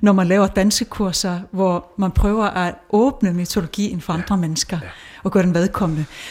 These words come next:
Speaker 1: så var jeg simpelthen nødt til at skrive min egen historie ind i det. Og så tænkte jeg, at, øh, når jeg alligevel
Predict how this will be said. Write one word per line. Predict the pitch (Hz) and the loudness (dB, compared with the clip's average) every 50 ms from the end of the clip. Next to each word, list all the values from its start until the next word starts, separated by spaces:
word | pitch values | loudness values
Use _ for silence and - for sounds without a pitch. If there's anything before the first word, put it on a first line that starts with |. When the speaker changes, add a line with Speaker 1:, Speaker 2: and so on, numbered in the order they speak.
| - | -8
Speaker 1:
så | - - 156 | -2 -2 0
var | 160 190 | 2 2
jeg | 180 165 | 0 0
simpelthen | - - 175 - 175 170 160 | 0 -2 -2 0 0 0 0
nødt | 175 170 - | -2 -2 -4
til | - 196 | -4 -4
at | 170 | -4
skrive | - - - 185 196 202 | -4 -4 -2 -2 0 0
min | 185 175 | 0 -2
egen | 165 160 170 165 | -2 -2 -4 -4
historie | 170 170 - - 220 190 170 160 165 | -4 -4 -4 -2 -2 0 0 -2 -4
ind | - 175 180 190 | -4 -4 -2 -2
i | 175 | -2
det. | 165 165 156 - - - - - - - - - - - - - _ _ _ - | -4 -6 -8 -10 -14 -20 -20 -20 -18 -18 -18 -18 -20 -20 -20 -20 _ _ _ -2
Og | - - | 0 0
så | - - 214 | 4 2 2
tænkte | 214 - 240 240 226 233 - - | 2 4 2 2 2 0 -2 -2
jeg, | 202 185 190 | -2 -2 -2
at, | - 190 185 180 - - | -2 -4 -4 -4 -4 -4
øh, | 196 185 175 175 - - | -2 -2 -2 -2 -4 -2
når | 202 196 | 0 0
jeg | 190 190 185 180 | 2 2 2 0
alligevel | 180 175 180 247 262 233 202 175 165 160 | 0 0 2 2 2 2 2 -2 -2 -4